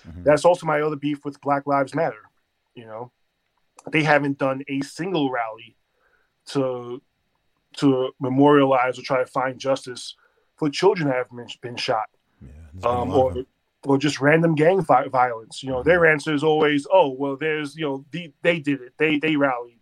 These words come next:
Speaker 2: You know, these mothers over here rallied. These people over
Speaker 1: Mm-hmm.
Speaker 2: here rallied." Okay, but your name is Black Lives Matter. You have the attention of the media. You have the
Speaker 1: Yes.
Speaker 2: attention of the politicians. Why aren't you out there bringing attention to this? Why aren't you out there ra-, rallying to make sure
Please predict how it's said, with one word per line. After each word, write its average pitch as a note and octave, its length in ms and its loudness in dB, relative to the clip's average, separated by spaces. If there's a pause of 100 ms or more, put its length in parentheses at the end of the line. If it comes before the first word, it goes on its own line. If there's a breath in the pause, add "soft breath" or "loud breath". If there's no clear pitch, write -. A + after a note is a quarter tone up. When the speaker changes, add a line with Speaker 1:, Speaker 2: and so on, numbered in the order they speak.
Speaker 2:
You C3 80 -14
know, B2 120 -8
these D3 240 -4
mothers C#3+ 280 0
over C3+ 160 -2
here C3+ 200 -4
rallied. A#2+ 400 -8
These C#3+ 140 -8
people - 200 -8
over C3 120 -4
Speaker 1:
Mm-hmm. B2+ 80 -6
Speaker 2:
here B2 80 -6
rallied." A2+ 400 -6 (460 soft breath)
Okay, E3 300 2
but D3 160 -6
your D#3+ 180 2
name E3 300 2
is C#3 120 0
Black C#3+ 380 0
Lives D#3 380 0
Matter. C#3 240 -6 (640)
You D3+ 120 -10
have D3+ 220 -2
the C#3 120 -4
attention E3 400 -8
of D#3+ 80 -6
the E3 80 -6
media. C#3+ 320 -6 (100)
You B2+ 140 0
have D3 100 2
the C#3 80 -2
Speaker 1:
Yes. C3 80 -4
Speaker 2:
attention F3 380 0
of E3+ 100 4
the E3 80 -2
politicians. D3+ 720 0 (460)
Why C#3 360 0
aren't F3 300 -6
you F#3 180 -6
out C#3 200 -4
there B2 300 -14 (420)
bringing D3 580 -4
attention C3 460 -10
to B2 120 -12
this? A2 240 -14
Why C3 220 2
aren't E3+ 280 4
you F#3 120 4
out C#3+ 180 4
there B2 260 -4 (120)
ra-, B2 220 -8
rallying C3+ 520 -4
to C#3 120 -16
make C3 160 -12
sure C3 340 -2